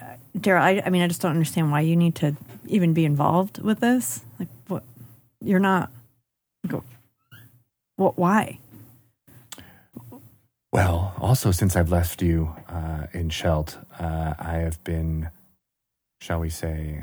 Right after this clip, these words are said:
Speaker 2: helping a, a group, um, that is devoted to, uh, altruistic ends, uh, within the Sword Coast.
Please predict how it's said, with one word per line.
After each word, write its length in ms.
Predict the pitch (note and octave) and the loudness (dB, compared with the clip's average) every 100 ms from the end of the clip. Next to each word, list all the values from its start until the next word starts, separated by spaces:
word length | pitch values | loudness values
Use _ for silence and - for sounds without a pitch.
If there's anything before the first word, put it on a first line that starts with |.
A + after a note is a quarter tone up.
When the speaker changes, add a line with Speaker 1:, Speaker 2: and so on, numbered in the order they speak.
| - | -12
Speaker 2:
helping 720 | - F2+ F2+ F#2+ F#2+ G2 A2+ C3+ - _ _ _ _ - | -8 -6 -2 0 0 -2 -4 -6 -12 _ _ _ _ -6
a, 580 | F2+ E2+ E2+ E2 E2 E2 _ _ _ _ _ _ _ _ _ _ _ _ _ _ _ - | -4 -2 -2 -4 -4 -8 _ _ _ _ _ _ _ _ _ _ _ _ _ _ _ -10
a 180 | F2 E2 | -6 -6
group, 380 | D#2+ F2+ E2+ - - _ _ _ _ _ _ _ _ _ - | -4 -2 -2 -6 -20 _ _ _ _ _ _ _ _ _ -10
um, 400 | D#2+ D2+ D2+ D2+ _ - | -6 -4 -6 -8 _ -2
that 140 | D#2+ | 0
is 120 | D#2 | -2
devoted 480 | - E2 D#2+ D2+ C#2+ | -4 -2 -2 -2 -4
to, 440 | - D#2 D2+ D2+ D#2 - - | -4 -2 -2 -4 -10 -18 -12
uh, 380 | D2 C#2 C2 C2+ A1+ - - | -10 -8 -8 -10 -10 -14 -14
altruistic 1040 | - - B1 F2+ F#2+ - F#2 E2+ - D#2 - - _ _ _ _ - | -10 -8 -4 -2 -2 0 0 0 -4 -6 -8 -18 _ _ _ _ -6
ends, 580 | F#2 E2 D#2 D2 D2+ - _ _ _ _ _ _ _ _ _ _ - | -2 0 0 -2 -6 -14 _ _ _ _ _ _ _ _ _ _ -10
uh, 340 | D2 D2 C#2+ D#2+ _ _ - | -6 -6 -6 -12 _ _ -8
within 240 | F2 D#2+ | -6 -4
the 80 | D2+ | -6
Sword 260 | - D2 - | -6 -8 -8
Coast. 360 | - - - | -12 -12 -18